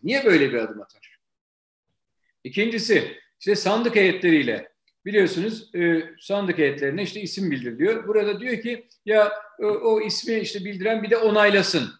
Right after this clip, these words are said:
e, şeyine, o, o parti adına görev alacağını. Ya zaten parti veriyor ismini işte, yani bir şekilde veriliyor. Onun onayı demek ne demek? Şöyle korkutmak, yani insanları dilekçe yazmaya zorlamak. E, insanlar da ya başıma iş gelir diye,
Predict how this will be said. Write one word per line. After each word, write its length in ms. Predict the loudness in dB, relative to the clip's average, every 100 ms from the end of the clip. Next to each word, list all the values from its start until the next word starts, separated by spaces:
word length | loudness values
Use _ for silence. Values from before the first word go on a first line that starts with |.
| _ -4
e, 460 | -2 -2 -6 -10
şeyine, 520 | -10 -6 -2 -2 -4
o, 160 | -4 -4
o 420 | -4 -8 -10 -4
parti 340 | 0 0 0 -2
adına 380 | -2 -4 -6 -10 -20 _ _ 4
görev 300 | 6 6 2
alacağını. 400 | -2 -4 -6 0
Ya 340 | 2 0 -4 -16 -2
zaten 400 | 0 2 2 2
parti 280 | 0 -2
veriyor 260 | -4 -2 -2
ismini 280 | -2 -4 -6
işte, 200 | -4 -4
yani 140 | -4
bir 40 | -4
şekilde 360 | -4 0 0
veriliyor. 320 | 2 2 0
Onun 100 | 0
onayı 320 | -2 -2 0 2
demek 260 | 0 -2
ne 80 | -6
demek? 240 | -6 -8
Şöyle 480 | -2 0 2 0 -2 -10 _ _
korkutmak, 640 | -2 0 -2 -4 -2 0 0
yani 260 | 0 -2
insanları 520 | -4 -2 -2 -2 -2
dilekçe 340 | 0 0 0 2
yazmaya 440 | 2 2 0 2
zorlamak. 460 | 2 0 -2 -8 -14 _ _ _ -4
E, 60 |
insanlar 560 | -2 -2 -4 0 0 2
da 60 |
ya 220 | 2 2 0
başıma 300 | -2 -4 -4
iş 160 | 0
gelir 260 | 2 2 4
diye, 340 | 2 2 -4